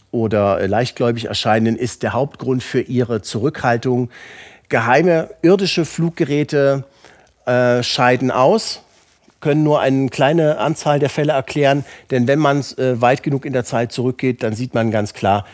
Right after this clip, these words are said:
dass diese Erklärung nicht ausreichend ist. Sie sagen hier, eine einzige Hypothese trägt den Fakten aus, den Fakten ausreichend Rechnung und beruft sich im Wesentlichen auf die Wissenschaft von heute. Ähm, c'est celle des visiteurs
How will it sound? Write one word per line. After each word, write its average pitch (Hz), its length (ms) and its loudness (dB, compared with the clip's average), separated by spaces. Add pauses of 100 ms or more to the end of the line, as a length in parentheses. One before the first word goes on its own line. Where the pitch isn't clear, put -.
(160)
dass 107 160 -6
diese 104 440 -4
Erklärung 107 520 -2
nicht - 240 -4
ausreichend 101 560 -2
ist. 139 200 -6
Sie 120 80 -6
sagen 127 320 2
hier, 127 220 2 (300)
eine 117 220 0
einzige 156 540 2
Hypothese 139 720 0 (300)
trägt 135 260 2
den 131 120 0
Fakten 123 600 -4
aus, 135 340 -2 (140)
den 127 140 0
Fakten 147 440 -4
ausreichend 123 1000 -2
Rechnung 127 340 -2
und 120 220 -6
beruft 120 400 -4
sich 131 240 -8
im 113 180 -2
Wesentlichen 131 600 -2 (280)
auf 123 140 -4
die 120 140 -6
Wissenschaft 139 440 -4
von 104 180 -6
heute. 131 420 0 (600)
Ähm, 123 380 0 (320)
c'est - 160 -4
celle 165 480 4
des 131 320 0
visiteurs 139 760 -2